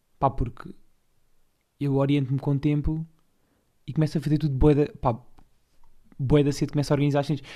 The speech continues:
E geralmente são cenas meio manuais, tipo, são merdas, tipo, que um gajo tem, demora tempo a fazer e precisa de dedicação e não sei o quê. E aí eu oriento-me. Pá, para os meus pais, e agora para a minha irmã, porque este ano também vou dar à minha irmã, pá, eu não sei o que é que hei de dar.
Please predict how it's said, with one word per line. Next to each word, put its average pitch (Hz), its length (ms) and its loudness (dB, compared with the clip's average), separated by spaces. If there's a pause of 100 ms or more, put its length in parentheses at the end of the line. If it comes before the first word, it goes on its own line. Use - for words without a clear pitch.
E 170 60 -10
geralmente 214 260 2
são 214 60 4
cenas 185 240 2
meio 170 160 2
manuais, 123 480 -2
tipo, 117 640 -16 (800)
são - 180 -6
merdas, 165 320 -2
tipo, - 160 -14
que - 80 -10
um 165 40 -4
gajo 156 180 -4
tem, 156 260 -8
demora 147 260 -4
tempo 135 200 -6
a - 20 -8
fazer 147 460 0
e 131 60 -6
precisa 135 220 -6
de 123 140 -12
dedicação 139 680 -4
e 139 40 -2
não 131 60 -4
sei 127 100 -12
o 127 40 -16
quê. 160 220 -6
E 127 140 -6
aí 135 500 -2
eu 147 100 -2
oriento-me. 120 440 -6 (760)
Pá, - 100 -14
para - 180 4
os 180 100 0
meus 180 260 0
pais, 120 640 -10 (400)
e 156 80 0
agora 147 200 0
para 175 100 0
a 175 40 4
minha 180 120 6
irmã, 175 220 6
porque - 140 -2
este 123 120 -4
ano 127 80 -2
também 135 180 0
vou 139 120 -2
dar 139 100 -2
à 143 60 0
minha 143 140 0
irmã, 151 320 -4 (480)
pá, 120 140 -8
eu 139 100 0
não 180 360 4
sei 170 220 4
o 160 40 6
que 165 80 4
é 156 40 2
que 156 100 0
hei 147 60 2
de 123 60 -4
dar. 117 280 -4